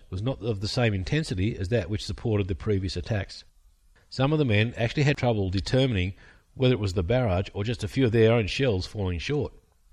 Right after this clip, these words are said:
Regardless, on they went. After covering about a hundred fifty yards, the men of First Anzac saw, in the dim light, a line of troops rising from the shell holes right across the line.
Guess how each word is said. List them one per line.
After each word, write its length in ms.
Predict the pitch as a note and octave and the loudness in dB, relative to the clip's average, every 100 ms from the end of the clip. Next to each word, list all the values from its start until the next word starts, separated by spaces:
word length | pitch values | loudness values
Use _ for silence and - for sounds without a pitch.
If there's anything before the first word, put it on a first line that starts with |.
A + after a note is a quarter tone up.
| _ _ _ _ _ - | _ _ _ _ _ -6
Regardless, 600 | G2 B2+ B2 G#2 E3+ - - _ - | -2 0 2 2 -2 -6 -16 _ -12
on 160 | G2 F2+ | -8 -4
they 120 | F2 | -4
went. 220 | F2+ D2 - _ _ _ _ _ _ _ | -4 -6 -12 _ _ _ _ _ _ _
After 200 | - C#3 | -6 -6
covering 340 | - G3+ G#3 F#3 | 0 2 4 4
about 200 | D3+ C#3+ | 4 4
a 40 | |
hundred 240 | C#3 D3 C#3 | 4 0 -2
fifty 220 | D#3+ D3+ | -2 0
yards, 460 | G2 F2+ A2+ - - | 2 4 2 -2 -10
the 80 | - | -4
men 160 | A#2 C3+ | 0 2
of 80 | - | 2
First 280 | C#3+ D3+ | 4 2
Anzac 520 | G2 G#2 G2+ A2+ - - | 2 0 2 0 0 -6
saw, 420 | - C3+ A2 D#3 | -2 2 2 0
in 140 | - G#2 | -4 -4
the 60 | |
dim 220 | G#2 B2 F#2+ | -2 0 0
light, 260 | F2 B2 - - _ - | -2 -4 -8 -20 _ -6
a 120 | C#3+ | 2
line 260 | C3 G#2 G#2+ | 4 4 2
of 100 | - | 2
troops 360 | F#3 C#3 - | 2 2 -2
rising 380 | G#2 G2 G2 A2 | -2 0 2 0
from 100 | A2 | -2
the 80 | A2 | -2
shell 240 | - D#3+ | 0 2
holes 320 | G#2+ G2 A#2+ G#2 | 2 2 0 -4
right 260 | A#2 A2 A2 | -2 0 0
across 240 | A2 G#2 | -2 -4
the 100 | - | -4
line. 360 | A2+ A#2 D#2 | -4 -2 -4